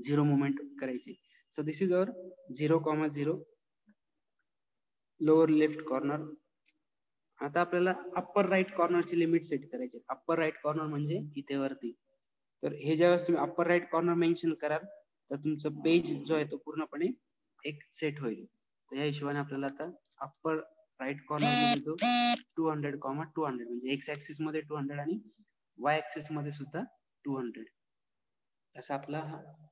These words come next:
एक टू hundred by two hundred आणि इथे lower left corner zero असं आपलं page जे आहे ते सेट झालं. आता या page वरती आपल्याला ज्या काही commands आहेत तर त्या यूज करायच्या आहेत. पण त्यासाठी आधी आपल्याला त्या पेजचा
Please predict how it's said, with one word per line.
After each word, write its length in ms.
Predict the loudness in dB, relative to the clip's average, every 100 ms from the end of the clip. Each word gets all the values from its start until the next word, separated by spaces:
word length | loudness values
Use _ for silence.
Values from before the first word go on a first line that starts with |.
| _ -10
एक 180 | -10 -10 -20 _ _ _
टू 80 | -4
hundred 240 | -2 0 -2
by 180 | -2
two 80 | -4
hundred 240 | -4 -2 0
आणि 140 | 0 -2 -6
इथे 440 | -6 -8 -8 -20 _ -10
lower 260 | -4 -2
left 220 | -2 -6 -8
corner 220 | -4 -4
zero 340 | -2 -2 0 -2 -8 _ _ _ _
असं 160 | -8
आपलं 200 | -6 -8
page 260 | -8 -6 -6
जे 100 | -6
आहे 80 | -6
ते 160 | -6 -12
सेट 220 | -6 -6
झालं. 220 | -6 -10 -14 _ _ _ _
आता 460 | -4 2 2 0 -2
या 80 | -2
page 360 | 0 4 4 4
वरती 380 | 0 0 -4 -2
आपल्याला 340 | -4 -2 0
ज्या 160 | 0 -2
काही 140 | -2
commands 520 | -4 -2 0 -2 -2
आहेत 160 | -4 -4 _ _ _ _ _
तर 100 | -8
त्या 320 | -2 -2 -2 -2
यूज 220 | 0 0 0
करायच्या 380 | -2 -2 -6
आहेत. 80 | -12 -8
पण 140 | 0
त्यासाठी 320 | 0 0 -2
आधी 160 | 0 0
आपल्याला 420 | 0 0 -2 -2 -6 _ _ _
त्या 100 | -2
पेजचा 580 | -2 2 0 0 -2 -2